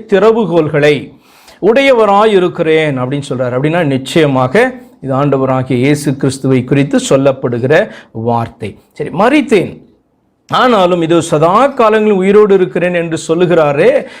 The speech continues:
ஏன் இது மிகவும் முக்கியமாக காணப்படுகிறது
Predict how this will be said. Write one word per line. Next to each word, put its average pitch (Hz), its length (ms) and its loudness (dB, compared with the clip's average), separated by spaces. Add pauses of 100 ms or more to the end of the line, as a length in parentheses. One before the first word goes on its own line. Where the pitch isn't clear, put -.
(120)
ஏன் 262 420 2
இது 165 280 4
மிகவும் 196 480 2
முக்கியமாக 180 920 0
காணப்படுகிறது 151 1080 2